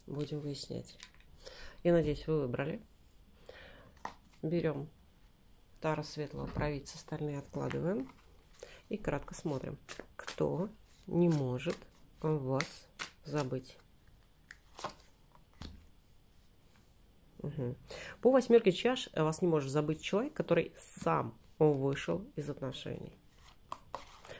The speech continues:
Причём отношения были, а, наполненными, ресурсными.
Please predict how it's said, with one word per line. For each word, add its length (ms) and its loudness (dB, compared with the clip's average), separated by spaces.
Причём 400 6
отношения 720 2
были, 420 0
а, 400 -4
наполненными, 920 6
ресурсными. 920 4